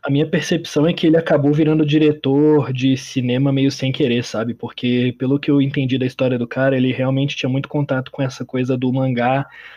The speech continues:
e do anime, e ele queria ser animador, mas eu acho que ele, ele não se via muito como um diretor, como um cineasta mesmo. Eu acho que ele acabou se tornando um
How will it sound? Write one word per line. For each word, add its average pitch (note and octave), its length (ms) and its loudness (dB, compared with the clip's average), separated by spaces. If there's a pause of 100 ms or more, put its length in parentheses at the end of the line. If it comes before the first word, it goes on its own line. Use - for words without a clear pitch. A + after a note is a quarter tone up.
(180)
e B2+ 100 -2
do C3 160 2
anime, C#3 380 2
e C#3 140 4
ele C#3+ 220 4
queria C#3+ 400 2
ser D3+ 200 -2
animador, C#3+ 640 2
mas B2+ 280 0
eu C3 100 2
acho C#3+ 200 0
que D3+ 400 2 (100)
ele, D3 200 2
ele D3 280 4
não D3 220 2
se - 220 -4
via C#3+ 280 2
muito D3 360 0
como D3 240 0
um D3 80 2
diretor, C#3 760 0 (440)
como C#3+ 680 2
um C#3 60 0
cineasta D#3+ 640 0
mesmo. C#3+ 240 2
Eu C3 60 2
acho C3+ 120 -2
que D3 120 2
ele C#3+ 140 4
acabou C#3 300 0
se E3+ 200 -4
tornando D#3+ 580 2
um D#3 240 0